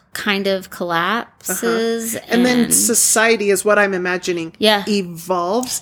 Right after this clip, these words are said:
Speaker 1: Yeah.
Speaker 2: and there's new societal rules, like how we go
Speaker 1: Yeah.
Speaker 2: about doing things.
Speaker 1: Yes, and, like, lots of people die. So
Speaker 2: Yeah.
Speaker 1: it's a smaller society. Like,
Speaker 2: Yeah.
Speaker 1: it's,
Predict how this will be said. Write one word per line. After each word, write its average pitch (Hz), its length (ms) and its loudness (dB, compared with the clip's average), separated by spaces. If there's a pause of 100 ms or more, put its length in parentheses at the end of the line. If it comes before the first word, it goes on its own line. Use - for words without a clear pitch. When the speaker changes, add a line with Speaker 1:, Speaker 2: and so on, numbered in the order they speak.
Speaker 1:
Yeah. 240 180 4
Speaker 2:
and 208 140 2
there's 208 220 2
new 208 220 0
societal 185 600 2
rules, 165 600 -4
like 170 200 -2
how 185 220 -2
we 208 140 0
go 214 160 2
Speaker 1:
Yeah. 214 60 2
Speaker 2:
about 233 320 -4
doing 254 240 -2
things. 277 520 -4
Speaker 1:
Yes, 208 580 0
and, 254 400 2
like, 202 380 0 (580)
lots 185 420 -4
of 220 180 -8
people 202 380 -4
die. 160 520 0
So 190 260 6
Speaker 2:
Yeah. 208 180 -4 (240)
Speaker 1:
it's 208 220 4
a 196 100 4
smaller 175 1400 2 (360)
society. 135 760 0
Like, 180 260 2
Speaker 2:
Yeah. 190 80 4
Speaker 1:
it's, - 360 -4